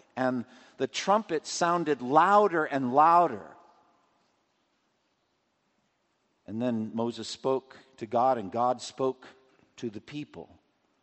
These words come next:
And he proclaimed in their hearing in a voice that was so loud and so terrifying that they begged after they heard it to never hear that voice again lest they should die.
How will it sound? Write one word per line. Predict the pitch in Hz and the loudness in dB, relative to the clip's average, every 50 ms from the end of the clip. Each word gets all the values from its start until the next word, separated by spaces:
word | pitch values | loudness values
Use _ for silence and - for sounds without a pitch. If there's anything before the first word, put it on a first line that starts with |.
| _ _ _ _ _ _ _ _ _ _ _ - | _ _ _ _ _ _ _ _ _ _ _ -10
And | 101 110 | -8 -8
he | 104 | -8
proclaimed | - - 117 - - - 160 165 180 180 165 143 120 110 101 92 - - - | -6 -8 -10 -10 -8 -4 -2 0 0 0 0 0 -2 -2 -4 -8 -10 -12 -10
in | 120 127 131 | -8 -6 -4
their | 120 113 | -4 -4
hearing | 113 - - 151 156 156 135 110 90 95 | -6 -6 -6 -6 -4 -2 -2 -2 -4 -6
in | 98 | -6
a | 98 98 | -6 -6
voice | 104 127 147 147 139 - | -4 -2 -2 -2 -4 -6
that | 131 90 | -10 -10
was | 107 - | -10 -10
so | - - 160 170 180 | -10 -8 -6 -6 -4
loud | 160 151 151 156 151 139 117 | -2 0 0 2 2 0 -2
and | 113 110 | -4 -6
so | - 120 110 | -8 -8 -10
terrifying | - - 147 147 143 131 - 110 95 92 98 | -6 -4 -4 -4 -4 -4 -4 -6 -6 -6 -8
that | 107 - | -10 -8
they | - 117 107 | -8 -8 -8
begged | 92 95 - 165 175 156 120 98 104 | -8 -8 -8 -6 -6 -6 -6 -8 -8
after | 107 - - 110 | -10 -10 -10 -10
they | 107 107 107 | -8 -8 -8
heard | 120 147 151 139 120 | -6 -6 -6 -6 -6
it | 90 76 - - - - - - _ - - | -8 -12 -16 -20 -20 -20 -20 -20 _ -16 -10
to | 117 110 | -6 -4
never | 110 117 127 135 143 143 | -2 -2 -2 -2 -2 -4
hear | 120 131 135 131 | -6 -4 -4 -2
that | 123 120 107 104 | -2 -4 -4 -6
voice | 110 113 107 - 110 | -6 -8 -6 -8 -10
again | 104 110 107 101 98 | -10 -10 -8 -8 -6
lest | 92 95 90 - - | -8 -8 -8 -10 -10
they | 101 95 | -12 -12
should | - - - 71 69 - | -12 -12 -16 -20 -20 -18
die. | 98 98 101 104 92 87 - | -16 -16 -16 -16 -18 -20 -20